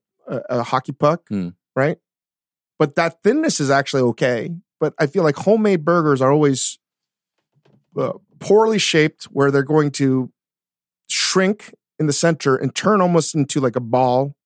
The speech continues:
Speaker 2: Mm-hmm.
Speaker 1: right? They, they never fit the burger bun because I, I, I don't think anyone's gonna make the burger where it needs to be, like, concave, like,
Speaker 2: Hmm.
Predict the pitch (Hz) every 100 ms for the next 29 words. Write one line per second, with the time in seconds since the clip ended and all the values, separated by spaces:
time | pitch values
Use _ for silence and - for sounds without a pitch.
0 | - 104 104 98 113 - 147 - _ 139
1 | 135 - 160 156 175 180 175 147 _ _
2 | _ _ _ - 180 - 147 147 143 151
3 | 135 139 165 _ _ _ _ _ _ _
4 | _ 147 - 165 165 175 170 196 196 202
5 | 226 240 185 196 185 160 160 127 127 131
6 | 127 - 131 104 127 123 123 117 - 123
7 | 123 117 117 120 - 131 131 127 - 131
8 | 123 110 113 - _ - 127 123 - 120
9 | 127 120 113 127 - - _ 110